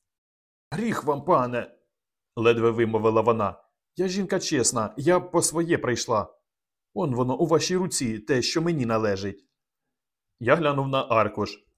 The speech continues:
Там була виписка з постанови комісії у справах однодвірців.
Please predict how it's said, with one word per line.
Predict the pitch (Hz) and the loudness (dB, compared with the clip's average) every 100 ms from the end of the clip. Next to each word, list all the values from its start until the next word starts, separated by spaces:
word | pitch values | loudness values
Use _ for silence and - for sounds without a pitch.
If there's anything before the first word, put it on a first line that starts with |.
| _ _ | _ _
Там | - 160 | 0 2
була | 135 117 | 2 2
виписка | 117 156 156 - | 2 0 0 0
з | 120 | 0
постанови | - - 120 147 147 | 0 0 0 0 -2
комісії | 117 120 165 - 147 | -2 -4 -4 -4 -4
у | 123 | -4
справах | - 127 139 131 131 | -4 2 2 2 -4
однодвірців. | 123 139 107 107 98 107 95 | -4 -6 -4 -4 -4 -8 -10